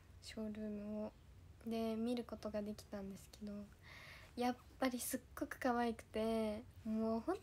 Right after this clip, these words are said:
当に可愛かったんですよ。うん、もう嬉しかった。<laughs> はじめまして。そう、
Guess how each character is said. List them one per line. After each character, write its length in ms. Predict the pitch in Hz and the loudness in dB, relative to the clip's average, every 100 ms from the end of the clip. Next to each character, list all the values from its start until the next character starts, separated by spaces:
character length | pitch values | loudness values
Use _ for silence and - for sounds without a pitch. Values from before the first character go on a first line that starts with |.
| - | -2
当 120 | - | 0
に 100 | 427 | 2
可 120 | - 415 | 2 0
愛 120 | 392 | 4
か 100 | 294 | 4
っ 40 | - | 4
た 100 | 226 | 2
ん 60 | 214 | 2
で 80 | |
す 180 | 220 - | -2 -2
よ。 420 | 208 208 208 208 240 - - - - - - - - - - - - | 0 0 0 -4 -8 -16 -18 -20 -20 -14 -12 -12 -14 -18 -20 -20 -6
う 40 | 233 | 0
ん、 500 | 220 214 208 202 208 - - - | 2 2 2 -2 -6 -12 -16 -4
も 320 | 226 220 214 | 0 2 0
う 100 | 214 - - - - - - | -2 -8 -18 -16 -18 -8 -2
嬉 220 | 226 254 | 0 0
し 80 | - | 0
か 100 | 277 | -4
っ 40 | 247 - | -4 -8
た。 100 | - - - 330 320 - - - - - - - - 285 | -14 -14 -8 -4 -4 -8 -14 -16 -16 -10 -8 -8 0 4
<laughs> 40 | |
は 40 | |
じ 80 | 254 | 6
め 140 | 262 269 | 6 4
ま 200 | 269 277 | 2 0
し 120 | - | -6
て。 200 | - 233 - - - - - - - - - - - - - - - - - - - - | -8 -8 -10 -16 -18 -18 -18 -18 -18 -18 -18 -18 -18 -18 -18 -16 -14 -14 -14 -16 -16 -16
そ 280 | - 226 | -6 -4
う、 80 | 233 | -4